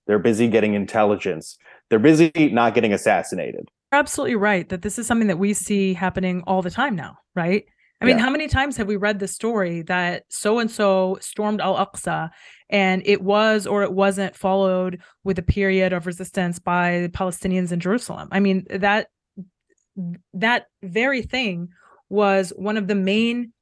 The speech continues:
Speaker 2: events which kicked off all of the resistance in May twenty twenty-one. And ever since then, it's been happening all the time.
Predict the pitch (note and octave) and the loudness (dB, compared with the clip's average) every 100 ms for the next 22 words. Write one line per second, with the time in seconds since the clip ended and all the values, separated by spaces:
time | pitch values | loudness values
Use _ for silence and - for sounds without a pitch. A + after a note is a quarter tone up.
0 | _ _ - G3+ F3+ G3+ A3 F#3+ - - | _ _ -4 -2 2 2 2 -2 -6 -14
1 | _ _ - A3 A3 - B3+ B3+ B3+ B3+ | _ _ 0 2 2 -2 -6 0 2 4
2 | G#3 G#3 - _ _ _ - G#3 A#3+ A#3+ | 4 0 -4 _ _ _ -4 0 0 0
3 | A3 A3 G#3 G3+ G#3 G3+ C#4 A3+ A3 G#3+ | 0 0 -2 -4 -6 -6 -6 -4 -4 -2
4 | G#3 A3 A3 A3 G#3+ A#3 B3 E4+ - - | -2 -2 -4 -8 -6 -6 -4 -4 -6 -10
5 | _ _ _ _ _ G#3+ G#3+ G3+ - _ | _ _ _ _ _ 0 2 0 -4 _
6 | A#3+ A#3+ A#3 E4 F4 G#3+ F#3+ F#3+ G#3+ - | 0 0 -2 -4 -4 0 0 -2 -6 -6
7 | A#3 A3 A3 A3 G#3+ - G3 G3 G3 - | -2 0 0 0 -4 -4 -2 -2 -2 -4
8 | D#4 E3+ | -4 -6